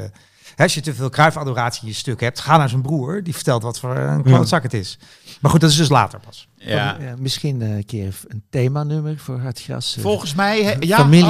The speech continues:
Speaker 3: oh ja, de
Speaker 4: familie van, eh,
Speaker 3: Ja, ja,
Speaker 4: voetballers,
Speaker 3: ja,
Speaker 4: ja.
Speaker 3: ja, ja, ja, ja.
Speaker 4: Bij Antwerpen had je in de jaren tachtig Frank Mariman, dat was een elegante libero. En zijn broer was Ludo Mariman.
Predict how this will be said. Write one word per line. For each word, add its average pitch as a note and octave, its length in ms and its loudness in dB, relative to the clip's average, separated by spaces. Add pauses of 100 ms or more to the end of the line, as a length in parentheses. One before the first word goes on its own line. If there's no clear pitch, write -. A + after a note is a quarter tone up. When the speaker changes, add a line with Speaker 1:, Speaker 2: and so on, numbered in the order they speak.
Speaker 3:
oh D3 80 6
ja, D3 160 2
de F3+ 60 6
Speaker 4:
familie E3+ 440 6
van, D3 240 6 (100)
eh, D3+ 60 4
Speaker 3:
Ja, D3 60 6
ja, C#3 60 8 (180)
Speaker 4:
voetballers, E3 520 4
Speaker 3:
ja, E3 80 2
Speaker 4:
ja. D3+ 120 6
Speaker 3:
ja, C3+ 60 2
ja, C3 60 -6 (300)
ja, - 140 -16
ja. - 140 -16
Speaker 4:
Bij D3 140 4
Antwerpen D#3 640 6
had C#3 140 4
je C#3 220 2
in B2+ 80 0
de B2+ 60 0
jaren C3 300 0
tachtig D#3 360 -6
Frank D#3 440 2
Mariman, C#3 580 0
dat C3+ 80 -4
was A#2+ 140 -2
een A#2 220 -2
elegante C3 580 0 (120)
libero. C3 720 2 (440)
En B2 100 0
zijn A#2 260 0
broer F3 480 4 (220)
was B2+ 300 -6
Ludo D#3+ 400 6
Mariman. A#2+ 640 -2